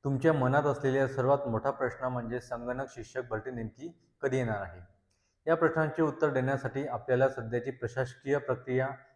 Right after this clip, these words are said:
आणि सरकारी निर्णय समजून घ्यावे लागतील. सध्याची स्थिती बघता शिक्षण विभागात विविध शाळांमधील रिक्त पदांचा आढावा घेण्याची प्रक्रिया सुरू केली आहे.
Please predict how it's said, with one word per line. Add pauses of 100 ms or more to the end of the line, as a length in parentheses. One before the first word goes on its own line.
आणि
सरकारी
निर्णय
समजून
घ्यावे
लागतील. (420)
सध्याची
स्थिती
बघता (340)
शिक्षण
विभागात (140)
विविध (120)
शाळांमधील
रिक्त
पदांचा
आढावा
घेण्याची
प्रक्रिया
सुरू
केली
आहे.